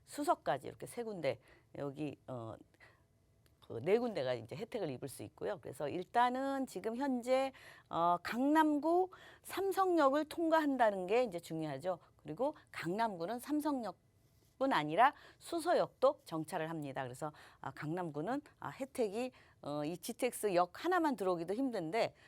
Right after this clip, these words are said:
아, 이렇게 두 개나, A 노선이 두 개나 정차를 합니다. 왜 이, 저, 역이 들어오기가 힘드냐 하면 우리가 역을 이용하기도 힘듭니다. 지하, 지금 동탄에서 지하 한 육 층 정도 내려가야지 탈 수 있거든요.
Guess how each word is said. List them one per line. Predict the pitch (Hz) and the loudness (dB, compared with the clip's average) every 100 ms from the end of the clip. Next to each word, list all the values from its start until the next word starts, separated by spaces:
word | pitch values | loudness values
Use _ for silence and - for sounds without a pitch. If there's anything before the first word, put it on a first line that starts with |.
| - | -14
아, | - 135 | -6 -6
이렇게 | - 165 | -6 -10
두 | 208 | -2
개나, | 214 180 143 - _ _ - | 0 2 0 -4 _ _ 0
A | 190 233 | 2 4
노선이 | 185 165 175 | 2 0 -4
두 | 220 156 | -6 -4
개나 | 156 151 151 - | -2 -2 -6 -10
정차를 | 147 156 160 156 | -8 -4 -4 -4
합니다. | 196 160 135 127 - - - | -6 -6 -6 -8 -16 -18 0
왜 | 185 330 392 | 4 6 4
이, | 294 190 220 208 196 | 2 0 -2 -2 -2
저, | 170 151 143 139 | 2 4 4 8
역이 | 208 226 190 208 143 - | 6 6 -2 -2 -4 -4
들어오기가 | 196 208 180 160 | 0 0 2 -2
힘드냐 | 185 269 254 185 135 | -2 -2 -2 -4 -6
하면 | 127 220 160 - - - - | -6 -8 -8 -14 -20 -20 -6
우리가 | 185 269 | 0 2
역을 | 151 143 165 233 330 370 _ - | 6 4 4 2 0 0 _ -6
이용하기도 | 190 294 320 262 190 185 | 6 8 8 4 0 -4
힘듭니다. | 240 196 156 135 131 127 - - _ | -4 -4 -6 -6 -10 -12 -20 -20 _
지하, | - 247 269 269 262 | -4 4 8 10 8
지금 | 240 247 | 2 -2
동탄에서 | 220 233 330 320 285 285 | -2 0 4 4 2 -2
지하 | - 254 269 | 2 4 4
한 | 262 | 2
육 | 190 254 - | -2 -4 -6
층 | - 381 | -2 0
정도 | 311 226 196 165 131 | 0 2 2 2 2
내려가야지 | 156 185 165 147 139 147 - - | 2 2 2 0 -2 -8 -10 -18
탈 | - 294 | -6 -6
수 | - 202 | -4 -8
있거든요. | - 147 143 262 | -6 -6 -4 -4